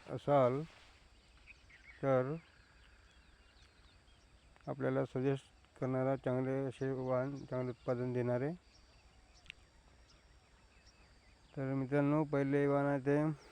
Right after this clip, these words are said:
अंकुर कंपनीचं गौरी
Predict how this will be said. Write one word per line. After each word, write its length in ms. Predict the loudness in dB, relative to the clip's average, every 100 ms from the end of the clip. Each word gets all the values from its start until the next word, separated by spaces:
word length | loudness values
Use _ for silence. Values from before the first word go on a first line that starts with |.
| -20 -20 -16 -14 -14 -16 -20 -20 -20 -20 -20 -20 -20 -20 -20 -16 -4
अंकुर 320 | -2 2 2
कंपनीचं 800 | 2 0 0 -2 0 2 4 2
गौरी 480 | 2 4 4 6